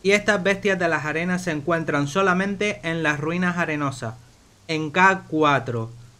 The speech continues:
Las tenemos solamente aquí, justo enfrente de las ruinas. Estas bestias son bastante peligrosas, así que ten cuidado. Y nos darán una bilis al picarlas con cualquier herramienta.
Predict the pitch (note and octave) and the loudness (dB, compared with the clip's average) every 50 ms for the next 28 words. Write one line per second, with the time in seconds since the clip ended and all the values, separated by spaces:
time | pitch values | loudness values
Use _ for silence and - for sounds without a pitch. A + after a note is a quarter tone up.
0 | _ - D3 C#3 C#3 - C#3+ C#3 D3+ D#3+ E3 D#3+ D#3+ - E3+ D#3+ D#3 D#3 E3 F3 | _ -4 -2 -2 -2 -2 -2 -2 -2 -2 -2 -4 -4 -2 0 2 2 2 0 0
1 | F#3 F3+ F3+ D#3+ C#3 C#3 D3 C#3 C3+ D3+ D#3 D3+ E3+ D#3+ D3+ C#3 - D#3 D#3+ E3+ | 0 0 0 -2 0 -2 -2 0 0 0 0 0 -2 -4 -4 -4 -4 -4 -4 -2
2 | E3+ E3+ E3 D#3 D3+ C#3 B2+ A#2+ A#2+ C3 C#3 C#3+ C3 A#2+ A2+ G#2+ - - - - | -2 -2 -2 0 0 -2 -2 -4 -6 -4 -4 -2 -2 -4 -4 -6 -10 -14 -20 -20
3 | - _ _ _ _ _ _ _ _ _ _ _ _ _ - - _ _ - - | -20 _ _ _ _ _ _ _ _ _ _ _ _ _ -20 -20 _ _ -20 -20
4 | - - - - - _ _ _ _ _ _ - _ - _ _ - D3 C#3+ D#3+ | -20 -20 -20 -20 -20 _ _ _ _ _ _ -20 _ -20 _ _ -8 -6 -2 -2
5 | D3 C3+ C#3 D#3 D#3+ - F#3+ F3 D#3+ - D#3+ D#3 D3 D3+ D3 - D#3+ D3+ C#3 D3+ | 0 2 2 0 0 2 0 0 0 0 -2 0 0 -2 -2 -2 -4 -4 -2 -4
6 | C#3+ C#3 D3 C#3+ C#3+ C#3+ D#3+ F3+ F3+ - F#3+ E3+ D#3+ D3 B2+ - D3+ C#3 C#3 C3+ | -4 -2 0 0 0 0 0 -2 -2 -2 -4 -2 -2 -4 -4 -4 -6 -4 -4 -4
7 | B2 D3 D3 C#3+ C#3+ D3 C#3+ C#3+ D#3 F3 F3+ F3+ F#3+ G#3+ - - - - - - | -4 -4 -4 -4 -2 0 0 2 2 2 2 0 -2 -4 -6 -12 -20 -20 -20 -20
8 | - - - - _ _ _ - A#3 B3 G#3 F#3+ F#3 F3+ F3+ F3+ F3 E3+ F3 E3 | -20 -20 -20 -20 _ _ _ -2 0 0 0 0 0 0 4 4 6 6 6 4
9 | D#3 D3 - - G3 A3+ A3+ A3 G#3 F#3+ G3 A3 A3+ A3+ A#3 B3 A3 - - - | 2 0 -4 -4 -2 0 2 2 0 0 0 -2 0 0 -2 -2 -4 -6 -12 -18
10 | - - E3+ F3 F3+ F3 F3 F#3 E3 F3 F#3+ F#3 G3 G3 G3 G3 G3 F#3 - - | -6 0 2 2 2 2 2 0 0 2 2 0 2 2 0 -2 -4 -4 -4 -2
11 | F#3+ F#3 F3+ F#3 F3+ F3+ F3+ F3+ E3+ E3 D#3+ D#3+ - F#3 F#3+ F#3+ G3+ G3+ F#3 F3+ | 0 2 2 2 0 2 4 4 6 4 4 2 0 0 2 2 2 2 2 2
12 | F3 E3+ D#3+ D3+ C#3 B2+ A#2+ A#2 A#2 A2+ A2+ | 0 0 0 -2 -2 -2 -4 -4 -6 -8 -8